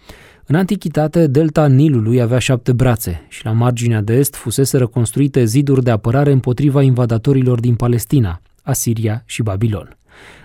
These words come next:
În vecinătatea acestor fortărețe, muncitorii au construit cetăți de depozitare sau grânare cu provizii suficiente pentru garnizoanele egiptene. În anii de robie a evreilor, egiptenii au forțat pe aceștia să construiască cetăți de depozitare în acea zonă,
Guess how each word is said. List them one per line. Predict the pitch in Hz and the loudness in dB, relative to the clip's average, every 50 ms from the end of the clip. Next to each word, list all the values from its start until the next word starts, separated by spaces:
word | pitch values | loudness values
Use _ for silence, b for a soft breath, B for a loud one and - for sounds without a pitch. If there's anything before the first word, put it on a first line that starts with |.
| B | B
În | - 151 | -2 0
vecinătatea | 139 160 147 - 165 156 151 147 208 214 190 165 | 2 2 2 2 2 2 2 2 2 0 0 0
acestor | - - 175 - 180 165 | 0 0 0 0 0 0
fortărețe, | 131 151 156 135 - 127 120 117 117 110 - 147 | 2 0 0 0 0 0 0 0 0 2 2 2
muncitorii | 139 135 131 123 - 123 110 151 156 156 156 | 2 4 2 2 0 0 0 2 2 4 2
au | 143 | 2
construit | - - 135 127 123 - - 147 165 156 - - | 2 2 0 0 0 0 0 0 0 0 -2 -6
cetăți | - - 131 117 - 170 160 - - 143 | -4 -2 -2 0 0 -2 -2 -2 -2 0
de | 135 135 | 0 0
depozitare | 127 139 117 - 131 117 120 123 - 151 143 127 101 92 - - | 2 0 0 0 0 0 0 0 0 0 0 0 0 -2 -6 -6
sau | - - 127 127 | -4 -2 0 0
grânare | 123 120 127 123 117 113 123 135 147 143 139 | 2 2 4 4 4 4 4 4 4 2 2
cu | - - 131 | 0 0 0
provizii | - - 123 117 110 143 156 135 143 143 | 0 0 0 2 2 2 2 2 2 0
suficiente | - - 131 - 135 117 - - 160 156 151 131 127 | 0 0 -2 -2 -2 -4 0 0 2 2 2 2 0
pentru | 110 123 113 107 - 117 | 0 0 -2 0 0 -2
garnizoanele | 110 117 110 107 110 110 101 113 110 104 101 104 104 | 0 0 0 2 0 0 2 0 0 0 0 0 0
egiptene. | 104 104 120 110 - 123 117 104 95 90 - _ b b b b b b b b b - | 0 -2 -4 -2 -2 0 0 0 -2 -4 -8 _ b b b b b b b b b 0
În | 156 151 | 2 4
anii | 156 151 143 139 | 4 4 4 4
de | 123 127 | 4 2
robie | 117 117 117 110 117 117 | 2 2 2 2 0 0
a | 104 98 | 0 0
evreilor, | 98 95 98 120 135 135 131 123 120 117 B B B B B B B B | -2 -2 0 2 2 2 4 4 2 2 B B B B B B B B
egiptenii | - 135 127 143 131 - 185 196 196 190 | 0 2 2 2 2 2 0 2 2 2
au | 180 160 | 2 2
forțat | - - 139 - 170 165 | 2 0 0 0 0 0
pe | 147 160 | 2 0
aceștia | 143 123 - 156 151 - - 156 | 0 2 2 2 2 2 0 0
să | 139 - 139 | 0 0 0
construiască | - 143 135 127 - - 147 151 143 - - - 135 | 2 0 0 0 0 0 0 0 -2 0 0 -2 0
cetăți | - - 120 113 - 160 151 - - | 0 0 -2 0 0 -2 -2 -2 -2
de | 135 131 | -2 0
depozitare | 120 131 120 110 120 110 107 110 107 - 135 127 113 | 0 0 0 0 -2 -2 -2 -2 -2 0 0 0 0
în | 104 98 | -2 -2
acea | 90 - - 90 | -4 -4 -4 -6
zonă, | 95 104 117 120 120 120 113 | -4 -2 0 0 0 0 -2